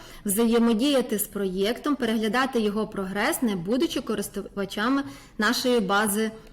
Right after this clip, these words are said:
даних. Отже, ми маємо проєкт з усіма нашими завданнями та етапами, на яких вони перебувають.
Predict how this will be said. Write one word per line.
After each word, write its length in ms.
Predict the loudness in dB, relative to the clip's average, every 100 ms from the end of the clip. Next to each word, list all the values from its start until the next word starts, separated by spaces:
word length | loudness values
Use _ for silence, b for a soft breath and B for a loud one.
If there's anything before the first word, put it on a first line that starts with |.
| -8
даних. 400 | -2 0 0 -4 -12 -20 -20 B B B B 0
Отже, 380 | 2 4 4 2 -2 -8 -16 -20 -20 -4
ми 140 | 0 4
маємо 680 | 6 6 6 4 2 0 -6 -16 -20 -20 -20 -20 -20 -20 -20 -20 -20 -20 -20 -20 -20 -20 -20 -10
проєкт 640 | 0 0 2 0 0 -2 -6 -18 -20 -20 -20 B B B B -4
з 380 | -2 2 2
усіма 540 | 2 0 2 2 4 4
нашими 640 | 4 2 0 0 0 0
завданнями 960 | 0 0 0 0 0 0 0 2 2 0
та 360 | 0 2 2 -2 -10 -2
етапами, 680 | 0 0 -2 0 2 2 4
на 80 | 2
яких 380 | 2 0 0
вони 240 | 0 2 0
перебувають. 720 | 0 0 0 0 -2 -2 -6